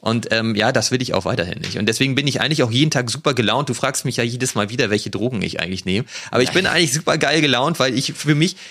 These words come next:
Speaker 1: ich suche mir halt die Sachen, die mir Spaß bringen in dem Space, so. Und, ähm, deswegen hab ich den ganzen Tag Bock.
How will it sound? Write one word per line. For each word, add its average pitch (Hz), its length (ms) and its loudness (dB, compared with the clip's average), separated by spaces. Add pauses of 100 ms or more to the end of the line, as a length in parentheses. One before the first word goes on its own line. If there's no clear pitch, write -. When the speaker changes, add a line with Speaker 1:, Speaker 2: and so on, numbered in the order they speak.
Speaker 1:
ich 151 160 0
suche 214 220 0
mir 196 120 2
halt 196 120 0
die 185 80 -2
Sachen, 175 320 0
die 160 140 -2
mir 180 160 4
Spaß 175 380 2
bringen 170 180 0
in 143 80 0
dem 147 140 0
Space, 135 440 2
so. 160 220 2
Und, 123 240 -2
ähm, 123 280 0
deswegen 147 300 2
hab 131 100 0
ich - 60 -6
den 123 100 0
ganzen 139 220 -2
Tag 120 260 -4
Bock. 131 240 0